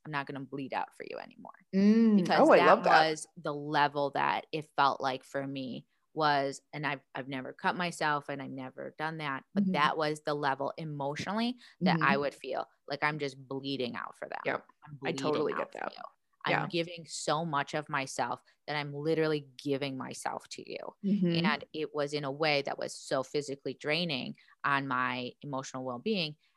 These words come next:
Speaker 1: And I can say all of this and say, "What did you actually look like during that time?"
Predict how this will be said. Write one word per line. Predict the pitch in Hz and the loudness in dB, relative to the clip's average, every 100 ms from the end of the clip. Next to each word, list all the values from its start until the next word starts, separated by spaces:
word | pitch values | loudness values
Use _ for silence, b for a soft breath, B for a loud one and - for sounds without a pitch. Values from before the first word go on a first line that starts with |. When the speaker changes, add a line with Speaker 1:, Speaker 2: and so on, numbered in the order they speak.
| - | -4
Speaker 1:
And | 214 | -2
I | 233 | 0
can | 220 | -2
say | 180 185 208 | 0 0 4
all | 165 139 | 4 4
of | 139 | 2
this | 135 131 - | -2 -4 -8
and | 151 | -8
say, | 151 139 - | 0 0 0
"What | 170 180 | 0 -2
did | 226 | 0
you | 196 | 2
actually | 170 165 170 143 | 2 0 -2 0
look | 165 - | 0 2
like | 160 - | 0 0
during | 139 131 131 - _ - | -2 -2 -4 -10 _ 0
that | 131 - | 0 2
time?" | 190 156 | 0 2